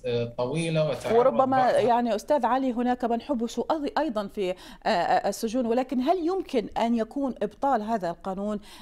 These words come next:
Speaker 2: أن يرفع ربما عقوبة السجن عن من هم دخلوا السجن بهذا السبب، ومنهم طبعا مها المطيري؟
Speaker 1: بالتأكيد من هو يعني يحاكم الآن سوف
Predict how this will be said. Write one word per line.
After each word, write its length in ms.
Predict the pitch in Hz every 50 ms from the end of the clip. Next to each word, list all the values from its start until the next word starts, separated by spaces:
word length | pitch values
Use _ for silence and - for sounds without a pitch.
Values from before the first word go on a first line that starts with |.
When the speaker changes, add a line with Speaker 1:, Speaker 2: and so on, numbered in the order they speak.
| - - -
Speaker 2:
أن 400 | 214 226 247 247 247 240 220 - - - -
يرفع 540 | - - 214 294 359 381 285 - - 196 180
ربما 580 | 196 202 180 160 180 175 175 175 190 254 311 -
عقوبة 400 | - 170 202 202 320 349 277 262 240 202
السجن 340 | - - 180 175 - 208
عن 200 | 220 180 214 269
من 240 | 269 254 269 277 277 269 - - - - - - - -
هم 380 | - 311 370 403 415 370 262
دخلوا 300 | - 440 440 - 392 294
السجن 300 | 254 - 277 220 247 220
بهذا 280 | 202 233 240 247 226 226
السبب، 360 | 226 - - 349 202 - - - - -
ومنهم 460 | - 151 190 202 220 240 233 240 240
طبعا 220 | - 247 220 214
مها 260 | 214 214 233 240 240 254
المطيري؟ 500 | 247 240 240 - 302 285 208 147 135 - - - - - - - - - - _ _ _ _ - - - - - - - - - - - - - - - - - - - - - - - -
Speaker 1:
بالتأكيد 840 | 123 135 135 - 156 156 143 - - 214 226 226 190 160 156 156 -
من 220 | 139 151 156 160
هو 460 | 151 165 180 180 175 170 165 156 - -
يعني 540 | 139 139 139 139 139 143 143 143 139 139 139
يحاكم 600 | 131 - - 180 185 185 180 180 - 139 131 131 127 120 - 135
الآن 480 | 131 131 127 - 147 147 139 135 139
سوف 400 | 135 - - 147 147 139 - -